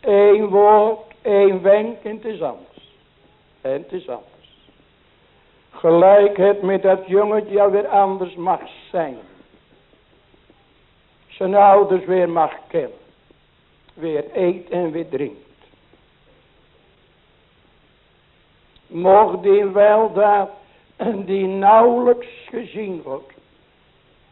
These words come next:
Vanwege de ernst van het kind wat in die ellende nederligt. Ach, ontfermer is uw naam.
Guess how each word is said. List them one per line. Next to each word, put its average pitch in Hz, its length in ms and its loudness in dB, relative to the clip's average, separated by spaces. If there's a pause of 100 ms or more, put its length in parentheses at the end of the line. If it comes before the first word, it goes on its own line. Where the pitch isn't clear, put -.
(180)
Vanwege 185 920 0
de 160 160 2
ernst 220 680 2 (160)
van 196 200 -4
het 196 140 -10 (100)
kind 160 340 -8 (260)
wat 151 300 -8
in 165 300 -12
die 143 120 -20 (1200)
ellende 156 880 -2
nederligt. 160 720 -8 (1700)
Ach, 190 520 4
ontfermer 175 1040 -2
is 139 140 -12
uw 120 140 -20
naam. 117 360 -10